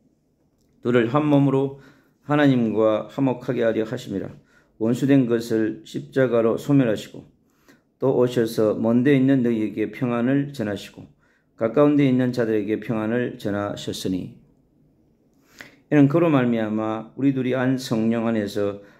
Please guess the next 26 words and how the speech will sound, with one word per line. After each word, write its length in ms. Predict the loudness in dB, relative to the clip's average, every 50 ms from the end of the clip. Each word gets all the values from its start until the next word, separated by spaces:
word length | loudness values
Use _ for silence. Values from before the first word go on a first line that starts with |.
| _ _ -2
아버지께 600 | 0 2 2 2 2 2 0 0 0 2 2 2
나아감을 640 | 4 2 2 2 2 2 0 0 0 0 0 0 -2
얻게 280 | -4 -4 -4 -4 -2
하려 260 | -2 -2 -2 -2 -4
하심이라. 680 | -4 -6 -8 -10 -8 -6 -6 -6 -6 -6 -8 -12 -14 -18 -20 _ _
그러므로 640 | -4 0 0 0 2 2 0 -2 -2 -6 -10 -18 _ _ _ _ _ _ _ 0
이제부터 380 | 2 2 2 2 2 0 2
너희는 400 | 4 4 4 4 4 2 -2 -2
외인도 480 | -2 0 0 0 0 0 0 0 2 2
아니요 380 | 4 4 2 2 0 -4 -8 -16 -16
나그네도 440 | -10 -4 -2 0 0 0 0 0 0
아니요 240 | 0 0 0 0 -2 -2
오직 240 | -4 -4 -4 -6 -8
성도들과 1000 | -6 -4 -2 -2 0 0 0 0 -2 -2 -2 0 2 2 2 2 0 -4 -8 -16 -20 _ _ _ _ _ _
동일한 480 | -2 2 2 4 4 4 2 0 0 -2
시민이요 680 | -4 -4 -4 -2 0 2 4 4 4 4 2 0 0 -2
하나님의 760 | -4 -2 0 0 0 0 0 0 2 2 2 0 -2 -4
근속이라. 800 | -6 -8 -8 -6 -6 -6 -6 -6 -4 -4 -6 -8 -10 -14 -16 -20 -20 _ _ _ _ -20 -20 -20 -20 -20 -20 -20 -20 -20 -20 -20 -20 -20 -20 -20 -20 -20 -14 -4 2
너희는 320 | 4 6 6 6 6 4
사도들과 840 | 2 2 -2 -2 -2 0 0 2 2 2 2 2 2 2 2 -2 -4
선지자들의 560 | -8 -6 -4 -4 -2 0 2 2 2 2 0 0
터 160 | -2 -2 -2
위에 500 | 0 2 2 2 2 2 0 -2 -4 -10 -12
세우심을 760 | -6 -2 -2 -2 0 0 0 2 2 2 2 0 -2 -6 -2
입은 300 | -2 0 2 2 0 0
자라. 360 | -2 -6 -8 -12 -14 -16 -20